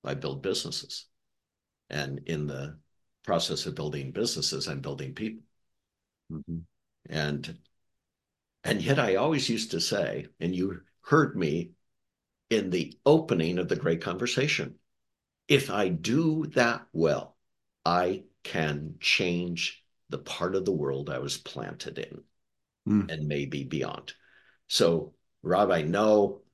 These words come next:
Speaker 1: your mission and heart is beyond the business, but the fact that you're starting there and you're giving leaders within those frameworks, those kind of tools, give me hope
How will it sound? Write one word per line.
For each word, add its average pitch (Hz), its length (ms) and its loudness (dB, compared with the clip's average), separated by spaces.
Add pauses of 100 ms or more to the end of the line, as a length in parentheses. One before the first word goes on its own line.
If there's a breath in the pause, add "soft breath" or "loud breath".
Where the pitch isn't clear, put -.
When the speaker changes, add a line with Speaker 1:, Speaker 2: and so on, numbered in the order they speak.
(140)
Speaker 1:
your 110 160 6
mission 92 400 4
and 80 120 0
heart 85 460 -2
is 87 160 -2
beyond 92 480 0
the 78 60 0
business, - 800 -2 (800)
but 78 200 -4
the 76 100 -4
fact 104 360 0
that - 180 0
you're 80 140 0
starting 95 500 0
there 135 340 -4 (360)
and 80 100 -4
you're 73 140 -2
giving 87 480 2
leaders 87 600 -2
within 90 400 -2
those 82 280 0
frameworks, 123 880 -2
those 90 200 0
kind 85 220 -2
of 73 100 -2
tools, 117 420 0
give 78 280 -4
me 127 160 4
hope 71 400 -6